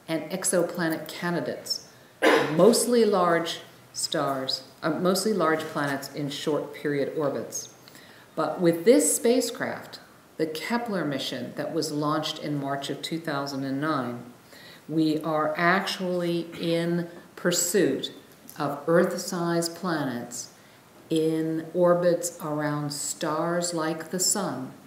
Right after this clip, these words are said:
where they might, in fact, be the right temperature to have liquid water,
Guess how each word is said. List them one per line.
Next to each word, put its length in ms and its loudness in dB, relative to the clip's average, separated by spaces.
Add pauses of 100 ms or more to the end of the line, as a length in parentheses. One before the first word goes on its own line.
(400)
where 220 0
they 220 0
might, 600 -2
in 180 -2
fact, 560 -4 (960)
be 120 0
the 120 0
right 420 0
temperature 800 -6
to 80 -6
have 280 -8
liquid 400 0
water, 400 -4